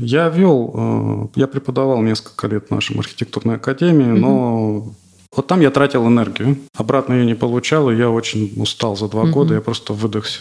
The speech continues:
Speaker 1: То есть прям приходил и прям падал,
Speaker 2: Мгм.
Speaker 1: э, на кровать,
Speaker 2: А
Speaker 1: то
Speaker 2: отклика, как бы,
Speaker 1: отклика, да, то
Speaker 2: особого
Speaker 1: есть
Speaker 2: не
Speaker 1: пусто-,
Speaker 2: было.
Speaker 1: да, в
Speaker 2: Понятно.
Speaker 1: пустоту всё уходило, да.
Speaker 2: Понятно.
Speaker 1: Поэтому сейчас я просто за здоровье переживаю.
Speaker 2: Понятно.
Speaker 1: Я в компании, э, занимаюсь образованием своих сотрудников, <laughs> да.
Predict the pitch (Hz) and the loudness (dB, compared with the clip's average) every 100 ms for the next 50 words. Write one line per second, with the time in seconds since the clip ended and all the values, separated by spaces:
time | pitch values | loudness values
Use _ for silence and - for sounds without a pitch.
0 | - - - - - 127 117 - 120 - | -16 -18 -18 -8 -4 -2 -2 -6 -6 -4
1 | 120 120 143 117 113 107 - 123 117 113 | -4 0 0 0 -4 -6 -4 -4 -2 -6
2 | 101 - _ - - - - 165 165 110 | -8 -14 _ -20 -20 -10 -2 0 2 0
3 | 113 107 104 110 110 110 120 - - 113 | -2 -4 -6 -4 -4 -2 0 0 2 2
4 | 107 165 - 151 151 147 143 151 135 135 | 2 -2 0 0 2 2 2 0 0 2
5 | 143 139 139 151 143 139 139 139 143 143 | 2 2 2 2 2 2 2 2 2 2
6 | 135 143 160 143 143 143 135 - 117 107 | 2 2 4 2 2 0 0 0 -4 -4
7 | 120 110 110 107 - 110 151 - 123 - | -4 -4 -2 0 0 -2 -6 -4 -6 -2
8 | 123 - 151 143 123 - 123 - 107 110 | -4 0 -2 -2 -4 -4 -4 -2 -2 -2
9 | 113 117 110 104 - 104 104 104 101 101 | 0 0 -2 -2 -6 -4 -4 -2 -4 -8
10 | - - 151 151 139 147 143 - 117 113 | -14 -4 0 2 2 0 -2 -4 -2 2
11 | 135 131 - - 127 139 160 139 110 101 | 2 0 -4 -2 0 2 4 6 4 2
12 | 90 - - - 113 113 - - 113 107 | -2 -16 -20 -20 -20 -20 -12 -6 -4 -4
13 | 104 104 113 131 135 113 113 113 127 131 | -6 -4 2 4 4 2 -2 0 4 4
14 | 131 113 - 123 - 131 139 123 82 - | 4 4 4 0 2 2 2 2 -2 -2
15 | 117 117 117 | 0 2 -2